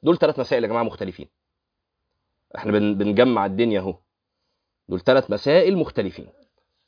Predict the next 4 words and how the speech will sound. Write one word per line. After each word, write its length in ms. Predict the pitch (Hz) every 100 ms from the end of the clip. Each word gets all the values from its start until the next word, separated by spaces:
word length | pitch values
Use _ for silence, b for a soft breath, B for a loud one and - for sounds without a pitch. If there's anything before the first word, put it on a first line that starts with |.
| _ _ -
أول 220 | 156 151
مسألة، 440 | 131 120 - 180 208 _ _ _ _ _ _ _ _ _ _ _ _ _ _ _ _ _ 110
إذا 160 | 117
كان 480 | 127 175 180 185 175